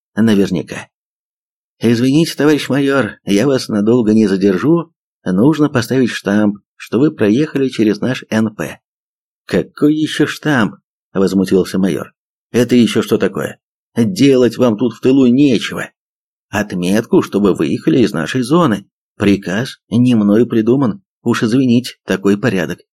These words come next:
Да и на следующем посту вас все равно задержат, ежели без отметки.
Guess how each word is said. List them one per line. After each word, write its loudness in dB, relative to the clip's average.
Да 0
и 2
на 0
следующем 0
посту 0
вас 0
все -6
равно 0
задержат, -2
ежели -2
без 0
отметки. -6